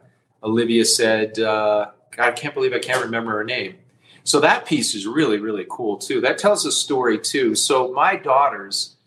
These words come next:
when I would travel on my bike, you know, on, on trips,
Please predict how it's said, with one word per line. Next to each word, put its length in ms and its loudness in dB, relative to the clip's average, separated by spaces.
when 160 -6
I 240 2
would 160 2
travel 480 2
on 200 -2
my 140 -4
bike, 540 -6
you 120 -8
know, 80 -2
on, 200 0
on 180 -6
trips, 580 0